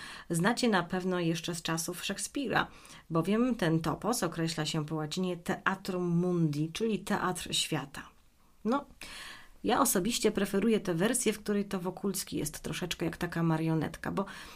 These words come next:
mając już swoje lata, zastanawiam się często, jak mężczyzna, który ma czterdzieści pięć, czterdzieści sześć lat, który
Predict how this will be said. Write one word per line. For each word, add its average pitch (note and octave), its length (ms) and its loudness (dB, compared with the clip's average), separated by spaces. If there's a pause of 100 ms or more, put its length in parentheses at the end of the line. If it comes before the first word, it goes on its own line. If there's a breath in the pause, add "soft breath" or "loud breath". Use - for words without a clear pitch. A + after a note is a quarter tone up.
(140 loud breath)
mając D#4+ 400 6
już G#3+ 180 2
swoje A#3+ 300 6
lata, G3+ 460 4
zastanawiam G#3+ 540 0
się A3+ 120 -2
często, A#3 360 0
jak B3 200 2
mężczyzna, A3 600 4
który E3 220 -2
ma E3 140 0
czterdzieści F3 580 0
pięć, E3+ 300 2
czterdzieści F3+ 480 -2
sześć E3 280 0
lat, C#3+ 240 -2
który E3+ 340 0